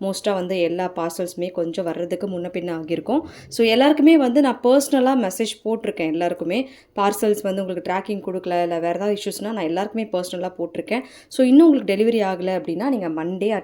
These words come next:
Tuesday வரைக்கும் வெயிட் பண்ணலாம். அதுக்குள்ள உங்களுக்கு எல்லாத்துமே கிளியர் ஆயிடுங்க. And ட்ராக்கிங் நம்பர் கொடுத்துருந்தாங்கன்னா, ட்ராக்கிங்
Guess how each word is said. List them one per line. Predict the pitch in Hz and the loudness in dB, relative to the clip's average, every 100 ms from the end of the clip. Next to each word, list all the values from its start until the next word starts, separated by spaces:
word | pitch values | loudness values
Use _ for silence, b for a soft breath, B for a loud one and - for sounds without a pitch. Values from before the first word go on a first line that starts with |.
| 175 | -6
Tuesday | 170 170 160 | -6 -4 -2
வரைக்கும் | 156 208 | -2 -4
வெயிட் | 175 160 | -6 -4
பண்ணலாம். | 156 185 214 | -6 -4 -4
அதுக்குள்ள | 160 165 185 | -6 -4 -4
உங்களுக்கு | 220 160 - 156 | -4 -6 -8 -6
எல்லாத்துமே | 156 165 160 190 175 | -6 -6 -8 -10 -8
கிளியர் | 156 160 | -8 -8
ஆயிடுங்க. | 156 160 165 _ B B B | -14 -14 -14 _ B B B
And | 202 208 | 0 2
ட்ராக்கிங் | 214 240 339 302 240 | 4 4 6 6 6
நம்பர் | 233 285 285 | 6 4 4
கொடுத்துருந்தாங்கன்னா, | 233 226 247 214 202 202 294 294 | 0 -2 -4 -2 -2 0 0 2
ட்ராக்கிங் | 220 226 247 | -2 0 0